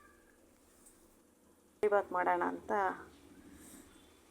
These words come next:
ಮಾಡ್ತಾ ಇದ್ದೀನಿ. ಇವತ್ತು ಭಾನುವಾರ ಇಪ್ಪತ್ತಾರು, ಗಣರಾಜ್ಯೋತ್ಸವ ದಿವಸದ ವಿಡಿಯೋ ಇದು.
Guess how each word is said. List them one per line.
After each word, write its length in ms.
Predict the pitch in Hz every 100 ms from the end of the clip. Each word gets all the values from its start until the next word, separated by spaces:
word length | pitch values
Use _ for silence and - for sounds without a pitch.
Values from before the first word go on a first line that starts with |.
| -
ಮಾಡ್ತಾ 460 | - 214 214 208 202
ಇದ್ದೀನಿ. 280 | 190 185 185 -
ಇವತ್ತು 260 | 208 208 -
ಭಾನುವಾರ 480 | 202 190 196 202
ಇಪ್ಪತ್ತಾರು, 760 | 196 196 185 - 190 190 180 180 - - - - - - - - - -
ಗಣರಾಜ್ಯೋತ್ಸವ 880 | 202 190 196 190 185 196 180 - 185 196 - - - - - -
ದಿವಸದ 360 | 208 - 214 196
ವಿಡಿಯೋ 400 | 185 185 190 185
ಇದು. 260 | 170 165